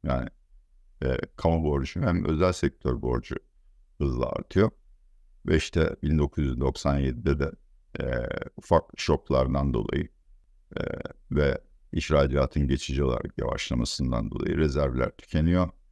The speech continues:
Ve aşırı değerli bir kuru savunmak zorunda kalan Tayland Merkez Bankası sonunda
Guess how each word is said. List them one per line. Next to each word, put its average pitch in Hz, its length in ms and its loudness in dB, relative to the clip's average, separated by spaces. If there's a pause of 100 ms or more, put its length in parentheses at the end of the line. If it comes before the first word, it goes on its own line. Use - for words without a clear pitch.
(500)
Ve 64 220 -4 (120)
aşırı 95 380 4
değerli 71 340 2
bir 65 120 -2
kuru - 520 -2 (360)
savunmak 76 560 2
zorunda 60 380 -2
kalan 60 320 -2
Tayland 69 380 2 (100)
Merkez 64 420 -2
Bankası 58 380 -6
sonunda 69 320 0